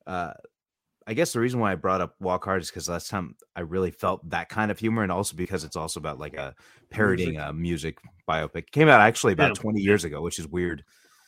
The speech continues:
Speaker 2: Wow.
Speaker 1: Saying that, yeah. Yeah, yeah,
Speaker 2: That's
Speaker 1: yeah.
Speaker 2: rough.
Speaker 1: <laughs> 'Cause I thought about it, it's
Speaker 2: <laughs>
Speaker 1: like,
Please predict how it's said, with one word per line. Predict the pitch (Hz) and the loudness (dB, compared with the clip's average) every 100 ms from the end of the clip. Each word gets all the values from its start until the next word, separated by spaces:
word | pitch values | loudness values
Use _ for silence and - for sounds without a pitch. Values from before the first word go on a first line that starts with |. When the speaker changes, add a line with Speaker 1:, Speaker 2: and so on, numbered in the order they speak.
| - | -8
Speaker 2:
Wow. | 101 107 104 101 92 | -2 2 2 2 0
Speaker 1:
Saying | 98 87 | 0 0
that, | 85 80 | -2 2
yeah. | 98 85 78 - _ - | 4 4 0 -8 _ 0
Yeah, | 92 | 4
yeah, | |
Speaker 2:
That's | 90 87 | 4 4
Speaker 1:
yeah. | 104 | 0
Speaker 2:
rough. | 101 - - - | -2 -6 2 6
Speaker 1:
<laughs> | - | 8
'Cause | 156 | 8
I | 165 | 8
thought | 208 190 | 10 10
about | 170 | 8
it, | |
it's | 160 | 8
Speaker 2:
<laughs> | 170 | 6
Speaker 1:
like, | - | 6